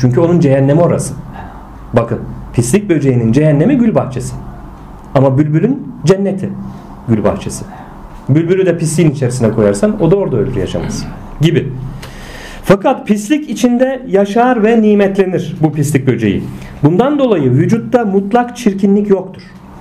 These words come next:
Mutlak çirkinlik yoktur bakın. Çirkin, iyi, kötü, güzel, çirkin ayrımı neye göre? İzafi olarak dedik. Neye göre? Şeriata göre. Şeriat bunlar bunlar çirkin demiş,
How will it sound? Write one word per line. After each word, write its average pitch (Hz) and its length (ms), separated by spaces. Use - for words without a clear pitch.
Mutlak 175 560
çirkinlik 107 480
yoktur 95 300
bakın. 82 240
Çirkin, 135 600
iyi, 147 320
kötü, 131 420
güzel, 127 360
çirkin 135 320
ayrımı 143 520
neye 165 220
göre? 185 380
İzafi 139 460
olarak 123 340
dedik. - 180
Neye 190 180
göre? 196 340
Şeriata 165 480
göre. 107 160
Şeriat 190 460
bunlar 196 300
bunlar 180 260
çirkin 220 340
demiş, 226 340